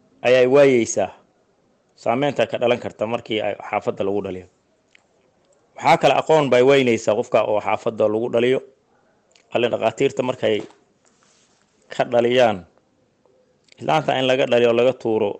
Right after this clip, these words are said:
oo la iska tuuro ma aha. Waxaa waaye aqoon kororsiya loo sameeyaa. Naas nuujinta lagala hadlaa.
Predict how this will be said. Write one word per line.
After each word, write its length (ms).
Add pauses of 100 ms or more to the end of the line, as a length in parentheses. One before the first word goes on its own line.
(220)
oo 60
la 60
iska 240
tuuro 340
ma 180
aha. 180 (1000)
Waxaa 160
waaye 160
aqoon 220
kororsiya 480
loo 200
sameeyaa. 480 (880)
Naas 200
nuujinta 440
lagala 260
hadlaa. 360